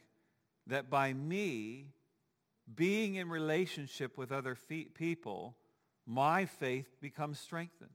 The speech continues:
I become strong in my faith because I'm with other people. And you might think, "Why should I have to rely on other people? Besides,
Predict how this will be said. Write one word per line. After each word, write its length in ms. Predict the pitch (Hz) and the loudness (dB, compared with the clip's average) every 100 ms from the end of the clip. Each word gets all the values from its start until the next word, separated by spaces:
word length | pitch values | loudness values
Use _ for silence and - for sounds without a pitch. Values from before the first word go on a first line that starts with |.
| _ _ _ _ _ _ _ - | _ _ _ _ _ _ _ 0
I 200 | 131 160 | 4 6
become 320 | 160 165 143 | 4 -2 -6
strong 480 | - - 170 208 208 | -4 0 4 4 2
in 100 | 143 | -2
my 180 | 127 120 | -2 -4
faith 300 | - 135 139 | -4 -4 -4
because 340 | 135 143 131 | -6 -4 -2
I'm 200 | 139 135 - 135 | -2 -2 -12 -2
with 400 | 170 185 151 127 - - | 2 4 4 0 -10 -8
other 260 | 127 131 139 | -6 -4 -6
people. 540 | 175 160 160 - - _ _ _ _ _ _ _ | -6 -12 -10 -16 -16 _ _ _ _ _ _ _
And 160 | 139 | -4
you 80 | 165 | 2
might 160 | 185 165 | 2 2
think, 140 | 180 | 0
"Why 220 | 156 180 254 | 2 6 6
should 220 | - 247 | 2 0
I 80 | 233 | 2
have 180 | 226 220 | 2 2
to 40 | |
rely 280 | 196 185 190 | 2 4 4
on 100 | 190 | 2
other 120 | 185 | 0
people? 360 | 175 190 175 165 | 0 -2 -2 0
Besides, 760 | 165 - 226 277 269 233 196 | 0 2 2 4 4 4 0